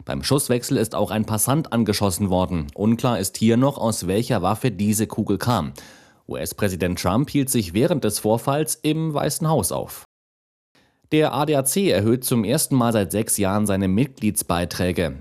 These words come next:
Ab Januar zweitausendsiebenundzwanzig werden je nach Tarif zwischen zehn und fünfunddreißig Euro mehr pro Jahr fällig.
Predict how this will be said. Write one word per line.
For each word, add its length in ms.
Ab 220
Januar 380
zweitausendsiebenundzwanzig 1200
werden 260
je 200
nach 160
Tarif 400
zwischen 360
zehn 300
und 180
fünfunddreißig 800
Euro 220
mehr 300
pro 260
Jahr 240
fällig. 480